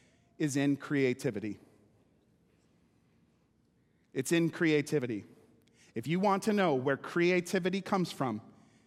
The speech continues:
creativity comes from the fact that we have been made in the image of God. When God breathed his Spirit inside of us, deeply encoded within us,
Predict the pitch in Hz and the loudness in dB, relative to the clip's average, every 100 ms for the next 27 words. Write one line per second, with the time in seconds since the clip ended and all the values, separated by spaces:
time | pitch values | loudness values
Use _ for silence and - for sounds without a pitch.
0 | _ _ _ - 160 175 190 190 180 143 | _ _ _ -2 2 4 4 2 2 2
1 | 123 - - 196 208 190 - 185 170 - | -2 -4 0 2 2 0 0 0 0 2
2 | 147 120 - - 131 147 175 185 185 165 | 0 0 -6 -6 -4 -2 -2 0 -2 0
3 | 196 180 139 131 127 131 - - - - | 0 2 2 2 0 -6 -18 -20 -20 -20
4 | _ 151 151 147 143 139 139 127 135 117 | _ 0 2 4 4 2 0 -2 0 2
5 | 117 127 - - - - - 135 131 135 | -2 -8 -20 -20 -20 -20 -6 -2 2 2
6 | 131 117 143 180 185 220 214 - - 226 | 2 0 2 2 2 0 -2 -2 0 2
7 | 196 175 170 175 165 151 113 - 131 - | 4 2 2 2 2 2 -2 -6 -8 0
8 | 175 190 196 220 214 202 202 190 190 170 | 0 0 0 2 2 0 0 0 0 0
9 | 175 190 180 104 - - | -2 0 0 0 -4 -14